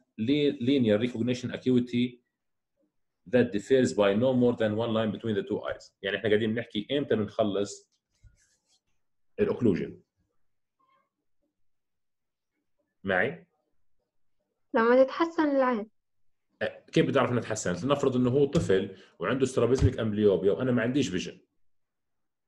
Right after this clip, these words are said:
Speaker 2: كيف ما عنديش فيجن؟
Speaker 1: يعني أنا أخذت الانطباع من السكوينت الموجود، مش إحنا قلنا إنه هو السكوينت لما يكون فيش فيه alternating وكونستانت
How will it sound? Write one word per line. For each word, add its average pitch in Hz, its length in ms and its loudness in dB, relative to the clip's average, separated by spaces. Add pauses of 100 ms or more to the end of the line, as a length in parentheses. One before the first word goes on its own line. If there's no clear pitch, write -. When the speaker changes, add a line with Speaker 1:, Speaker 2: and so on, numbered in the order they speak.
(3500)
Speaker 2:
كيف 285 220 -8
ما 220 80 -4
عنديش 214 340 -8
فيجن؟ 247 340 -12 (720)
Speaker 1:
يعني 92 260 -6
أنا 110 380 -2 (240)
أخذت 143 340 -4
الانطباع 113 520 0
من 101 120 -6
السكوينت 131 360 -6
الموجود، 110 340 -2
مش 95 140 -8
إحنا 104 140 -6
قلنا 113 200 -4
إنه 98 120 -6
هو 113 120 -6
السكوينت 107 380 -6
لما 101 140 -6
يكون 110 200 -4
فيش 127 160 -6
فيه 104 260 -6
alternating 101 600 -4 (1300)
وكونستانت 110 600 -4